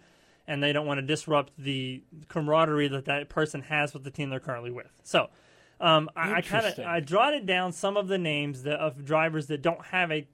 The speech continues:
Speaker 1: contract next year that are currently in the playoffs. I can't pull up the Truck Series playoffs because the nascar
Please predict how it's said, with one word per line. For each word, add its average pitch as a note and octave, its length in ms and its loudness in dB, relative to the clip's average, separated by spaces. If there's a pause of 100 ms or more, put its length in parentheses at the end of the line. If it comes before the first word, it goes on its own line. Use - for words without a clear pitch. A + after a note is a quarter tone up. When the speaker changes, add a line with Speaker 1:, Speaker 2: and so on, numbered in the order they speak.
(160)
Speaker 1:
contract G3 680 -2
next C#3 320 -6
year B2+ 420 -6
that D3+ 160 2
are D3 120 -4 (100)
currently F3+ 340 0
in D#3 80 -2
the D3 80 -4
playoffs. C#3 480 0 (380)
I C#3 100 -6
can't G#3+ 240 -2
pull G3 120 -2
up F3+ 100 -4
the - 80 -10
Truck F3+ 200 -8
Series C#3+ 220 -8
playoffs B2+ 340 -8
because D3 220 -10
the C3+ 80 -8
nascar C3 320 -12